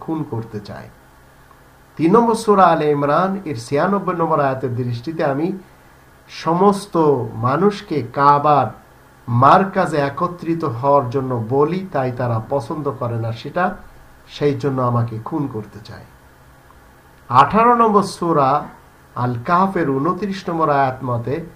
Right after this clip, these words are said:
আমি সবাইকে স্বাধীনতার কথা বলি, কিন্তু ভ্রান্ত মতবাদধারীরা আমাকে খুন করার জন্য হুমকি দেয়। আমি কখনো কোনো নাস্তিককে হত্যা করতে চাই না,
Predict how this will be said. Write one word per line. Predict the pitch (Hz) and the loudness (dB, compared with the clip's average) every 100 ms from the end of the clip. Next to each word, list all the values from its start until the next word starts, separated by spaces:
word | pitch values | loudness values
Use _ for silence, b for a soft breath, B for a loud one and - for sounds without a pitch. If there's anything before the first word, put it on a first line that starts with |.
| B B - | B B -8
আমি | 127 139 127 117 117 - - - - - - - - | -2 0 0 -2 -6 -16 -20 -20 -20 -20 -20 -20 -20
সবাইকে | - - 165 190 214 196 165 127 104 - - - - - | -12 2 4 6 4 2 -2 -6 -6 -14 -20 -20 -20 -18
স্বাধীনতার | - 151 151 214 214 196 170 - | -6 0 0 2 0 0 -2 0
কথা | 151 - 151 | -2 0 -2
বলি, | 131 120 156 165 - - - - | 0 -2 -2 -6 -16 -20 -20 -10
কিন্তু | 143 147 143 123 98 - | -4 -4 -2 -2 -4 -4
ভ্রান্ত | 120 185 196 190 | 4 4 4 2
মতবাদধারীরা | 160 147 147 165 185 180 165 156 147 | 2 2 2 2 2 2 -6 -4 -2
আমাকে | 131 123 117 113 | -2 -4 -4 -8
খুন | - 165 156 | -6 -4 -2
করার | 143 135 127 | -2 -2 -2
জন্য | 113 123 120 113 | -4 -6 -6 -6
হুমকি | 156 151 123 95 | -6 -8 -10 -14
দেয়। | 92 - - - - - - - - - - - - - - - - - - - - - - | -14 -16 -18 -20 -20 -20 -20 -20 -20 -20 -20 -20 -20 -20 -20 -20 -20 -20 -20 -20 -20 -20 -10
আমি | 123 170 214 | -2 0 4
কখনো | 190 180 208 220 | 6 6 6 4
কোনো | 214 196 165 | 6 4 4
নাস্তিককে | 147 151 - - 196 - 156 | 4 2 0 -6 -6 -4 -4
হত্যা | 156 160 156 | -4 -2 -2
করতে | 139 135 117 127 | 0 -2 -4 -6
চাই | 120 143 156 | -4 -4 -2
না, | 185 202 | -2 -2